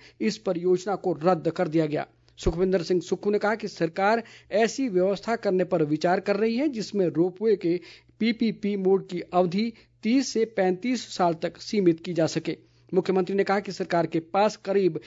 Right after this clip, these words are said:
एक हजार दो सौ करोड़ रुपए की राशि उपलब्ध है और निजी निवेशकों को शिमला आने के लिए आमंत्रित किया जाएगा।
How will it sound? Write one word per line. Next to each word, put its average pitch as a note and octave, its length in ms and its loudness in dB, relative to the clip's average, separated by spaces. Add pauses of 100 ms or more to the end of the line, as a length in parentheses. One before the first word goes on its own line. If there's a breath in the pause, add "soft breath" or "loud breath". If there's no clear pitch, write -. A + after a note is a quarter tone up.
(220 loud breath)
एक A3+ 220 2
हजार G#3 260 0 (120)
दो G3 160 0
सौ A3 160 -2
करोड़ G3 300 0
रुपए F3+ 240 -2
की F3 140 -6
राशि F3 300 0
उपलब्ध G3 380 0
है A#3 140 0
और B3 160 0
निजी F3 320 2
निवेशकों F#3 480 0
को D3 260 -8 (220 loud breath)
शिमला G#3+ 340 0
आने F3+ 380 0
के E3+ 160 -4
लिए E3+ 200 -2 (140)
आमंत्रित E3 540 2
किया F#3 180 4
जाएगा। C#3+ 340 -2